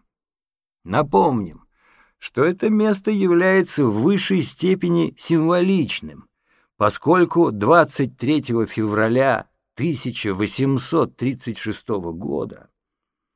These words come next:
тысяча восемьсот солдат мексиканского генерала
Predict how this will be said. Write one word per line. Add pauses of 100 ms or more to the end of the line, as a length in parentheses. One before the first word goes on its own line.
(320)
тысяча
восемьсот
солдат
мексиканского
генерала